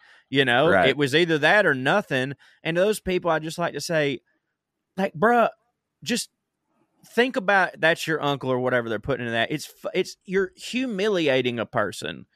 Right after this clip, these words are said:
Speaker 1: for,
Speaker 2: Yeah.
Speaker 1: it's not, "You worked
Speaker 2: <laughs>
Speaker 1: really hard, I'm gonna give you this twenty-nine thousand dollars." It's like, "Here's some compensation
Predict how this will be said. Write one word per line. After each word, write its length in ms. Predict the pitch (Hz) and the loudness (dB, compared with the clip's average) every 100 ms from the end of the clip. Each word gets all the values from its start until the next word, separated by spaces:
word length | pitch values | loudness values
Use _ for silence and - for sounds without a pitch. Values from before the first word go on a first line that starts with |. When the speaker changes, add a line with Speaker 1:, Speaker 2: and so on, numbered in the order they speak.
| _ _ _ _ | _ _ _ _
Speaker 1:
for, 480 | - 160 156 143 143 | -2 2 4 4 4
Speaker 2:
Yeah. 140 | 147 | 4
Speaker 1:
it's 160 | 156 185 | 2 0
not, 320 | 226 247 214 _ | 2 2 0 _
"You 200 | 156 208 | -4 2
worked 280 | 190 185 - | 6 6 6
Speaker 2:
<laughs> 0 | |
Speaker 1:
really 160 | 147 | 2
hard, 160 | 160 170 | 2 2
I'm 100 | 165 | 2
gonna 60 | 160 | 0
give 160 | 165 | -2
you 60 | 160 | -2
this 140 | 151 | -4
twenty-nine 380 | - 170 151 143 | -4 -4 -2 -2
thousand 300 | 151 143 131 | 2 0 2
dollars." 300 | 139 160 127 | 2 2 0
It's 100 | 120 | -2
like, 140 | 131 127 | -2 -2
"Here's 220 | 214 254 | -6 -6
some 120 | 214 | -10
compensation 800 | 185 180 175 151 160 160 175 196 | -2 -2 -2 -6 0 0 0 -6